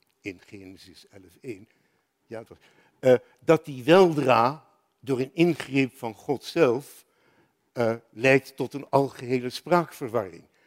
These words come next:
Want de mensen waren hoogmoedig. Ik vind het fantastisch. En die bouwden een toren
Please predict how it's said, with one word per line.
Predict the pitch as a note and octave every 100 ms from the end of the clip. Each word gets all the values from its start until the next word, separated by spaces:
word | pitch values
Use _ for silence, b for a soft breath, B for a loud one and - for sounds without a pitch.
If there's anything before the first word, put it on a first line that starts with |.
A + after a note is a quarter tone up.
| _ _
Want | C#3+ F3+ -
de |
mensen | D#3 E3 D#3+ - D3+
waren | D#3+ D3+ D3+
hoogmoedig. | C#3+ C#3+ E3+ A3+ F#3+ A#2 - - _
Ik | -
vind | - C3
het | -
fantastisch. | G#2 - C3+ - A2+ G2 B B
En | B D#3
die | D#3
bouwden | B2+ F3+ F3+ E3 F3+
een | C#3+ -
toren | - B3+ A#3+ G3 F#3